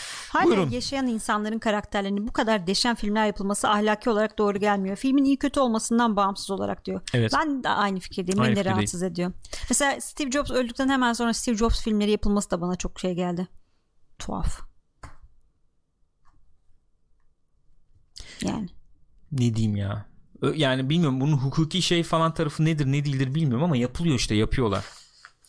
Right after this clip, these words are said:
Speaker 2: Oluyor yani.
Speaker 1: Öyle. Ya adamın ismini kullanıyorsun çünkü hani, e, şey değil yani, Mark, Mark Zuckerberg falan değil yani. Gayet
Speaker 2: E, tabii
Speaker 1: Mark
Speaker 2: canım, Mark
Speaker 1: Zuckerberg yani.
Speaker 2: Zuckerberg yani.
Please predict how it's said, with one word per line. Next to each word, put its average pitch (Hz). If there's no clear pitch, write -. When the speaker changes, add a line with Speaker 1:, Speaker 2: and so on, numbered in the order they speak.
Speaker 2:
Oluyor 151
yani. 101
Speaker 1:
Öyle. 214
Ya 196
adamın 320
ismini 311
kullanıyorsun 220
çünkü 220
hani, 240
e, 208
şey 233
değil 226
yani, 196
Mark, 226
Mark 208
Zuckerberg 226
falan 233
değil 226
yani. 190
Gayet 233
Speaker 2:
E, 240
tabii 214
Speaker 1:
Mark 185
Speaker 2:
canım, 190
Mark 107
Speaker 1:
Zuckerberg -
yani. 104
Speaker 2:
Zuckerberg 170
yani. 98